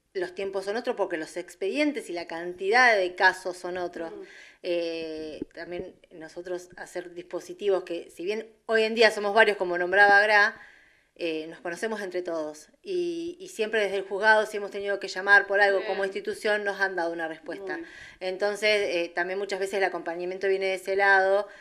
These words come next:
Speaker 1: eh, ya sea desde el juzgado, desde fiscalía,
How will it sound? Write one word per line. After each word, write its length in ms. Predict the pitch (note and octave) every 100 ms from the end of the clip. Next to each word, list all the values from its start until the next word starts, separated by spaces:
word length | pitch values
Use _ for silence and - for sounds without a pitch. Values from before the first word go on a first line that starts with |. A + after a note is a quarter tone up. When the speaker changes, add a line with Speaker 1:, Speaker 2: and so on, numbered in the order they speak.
| - -
Speaker 1:
eh, 140 | F3
ya 160 | F3 C4+
sea 240 | B3+ A#3
desde 200 | A3 G3+
el 80 | G3+
juzgado, 480 | F#3+ G#3 G3+ G3 G3 F#3+
desde 180 | F#3+
fiscalía, 840 | F#3+ G#3 - G3 G3+ G3+ G3 F#3+